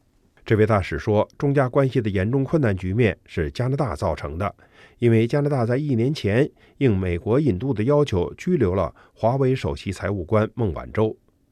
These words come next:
因此两国能否恢复正常关系的关键是孟女士能否获得自由。他认为香港发生的事与民主和人权无关，而美国立法要制裁香港官员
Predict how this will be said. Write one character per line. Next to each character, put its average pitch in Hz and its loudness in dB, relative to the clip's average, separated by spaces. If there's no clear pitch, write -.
因 110 2
此 95 -2
两 87 -2
国 92 -4
能 98 -2
否 104 -2
恢 131 0
复 123 0
正 104 -2
常 95 -4
关 135 0
系 139 -2
的 98 -4
关 147 0
键 151 4
是 87 0
孟 135 4
女 80 -4
士 113 0
能 92 -4
否 - -6
获 - -4
得 90 -2
自 104 -4
由。 - -10
他 95 0
认 92 0
为 85 -4
香 123 0
港 92 -2
发 110 -8
生 117 -4
的 117 0
事 110 -2
与 107 0
民 120 0
主 104 -2
和 92 -2
人 98 -2
权 92 -4
无 80 -6
关， 127 4
而 120 4
美 135 4
国 117 0
立 160 4
法 90 -2
要 117 0
制 196 0
裁 85 -2
香 107 -4
港 76 -6
官 98 -2
员 85 -2